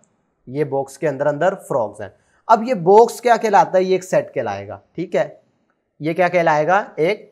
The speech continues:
सेट कहलाएगा। अब आपने इसमें काउंटिंग करनी है कि नंबर ऑफ फ्रॉग्स कितने हैं। भाई, एक तो तरीका कार है कि आप एक एक करके काउंट करो, वन,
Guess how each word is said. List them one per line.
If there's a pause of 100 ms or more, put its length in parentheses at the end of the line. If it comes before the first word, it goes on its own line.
सेट
कहलाएगा। (1500)
अब
आपने
इसमें
काउंटिंग
करनी
है
कि
नंबर
ऑफ
फ्रॉग्स
कितने
हैं। (460)
भाई,
एक
तो
तरीका
कार
है
कि
आप
एक
एक
करके
काउंट
करो,
वन,